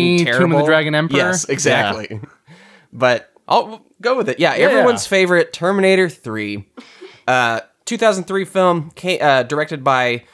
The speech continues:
Speaker 1: Jonathan Mostow, the first mo-, one in the s-, the, uh, franchise to not be directed by James Cameron. Jonathan Mostow, no slouch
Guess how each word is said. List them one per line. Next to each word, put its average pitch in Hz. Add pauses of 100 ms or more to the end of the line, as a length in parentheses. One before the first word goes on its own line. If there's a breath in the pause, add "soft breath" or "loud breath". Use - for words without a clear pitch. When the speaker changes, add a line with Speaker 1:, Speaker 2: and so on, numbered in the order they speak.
(260 soft breath)
Speaker 1:
Jonathan 175
Mostow, 147
the 135
first 156
mo-, 143 (120)
one 139
in 139
the 131
s-, -
the, 123
uh, 117
franchise 131
to -
not 123
be 131
directed 117
by 110
James 110
Cameron. 120 (400 soft breath)
Jonathan 143
Mostow, 160
no 165
slouch 165